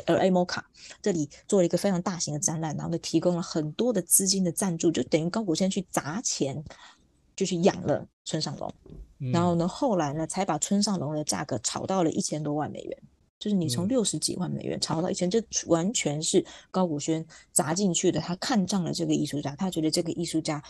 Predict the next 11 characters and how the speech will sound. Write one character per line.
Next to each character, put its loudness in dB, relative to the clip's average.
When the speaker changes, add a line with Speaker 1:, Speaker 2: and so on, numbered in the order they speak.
Speaker 1:
绝 6
对 4
是， 4
呃， -2
下 4
一 2
个 4
顶 6
级 2
潮 -4
流， -6